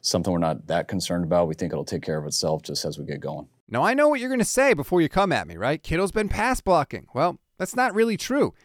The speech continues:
Speaker 2: He's actually run a route on fifty-two of sixty-one Jimmy Garoppolo dropbacks this season.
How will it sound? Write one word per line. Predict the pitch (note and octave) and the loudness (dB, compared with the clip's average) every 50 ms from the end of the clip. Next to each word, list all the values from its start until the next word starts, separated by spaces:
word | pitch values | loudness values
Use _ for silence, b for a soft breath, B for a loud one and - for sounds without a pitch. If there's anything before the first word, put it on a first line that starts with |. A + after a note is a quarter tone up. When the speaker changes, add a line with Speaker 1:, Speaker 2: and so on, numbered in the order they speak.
| b b | b b
Speaker 2:
He's | - G#3 E3 - | -2 -2 -2 0
actually | - - G3+ A#3+ - - A3+ A3 G3 | -2 -2 -2 -2 -2 -2 -2 -2 0
run | D#3+ E3 E3+ F3 D#3+ | 0 2 2 2 2
a | |
route | C#3 C3+ D#3+ F3+ F3 E3+ - - | 2 2 4 4 4 4 2 0
on | C3 A#2 | -4 -4
fifty-two | - - - - G#3+ A3+ - - - G#3+ G#3 - - - E3 E3 E3 F3 D#3+ | -4 -8 0 0 2 2 0 -2 -8 -8 -8 -8 -4 2 4 4 6 4 4
of | - C3+ - | 0 -4 -4
sixty-one | - - - F3+ G3+ - - - - F#3+ F3 D3 C#3+ D3 D3+ D#3+ D3 | -4 -4 -2 -2 -2 -2 -4 -4 -2 -2 0 2 4 4 4 2 2
Jimmy | B2 C#3+ D3+ E3 E3+ | 0 0 0 0 0
Garoppolo | D3 D#3 B2+ B2 B2 B2+ - C#3+ C#3 C#3+ D3 | 2 4 4 6 4 4 4 2 2 2 2
dropbacks | C3 - C3 A#2+ A#2 - - C3+ C3 C3+ - - | 4 4 4 4 4 4 4 4 4 4 2 0
this | D3 D#3+ E3+ - | 0 0 0 0
season. | - - B3 C4+ C4 D3 A#2 G2+ - | -2 -2 0 0 0 0 -2 -6 -8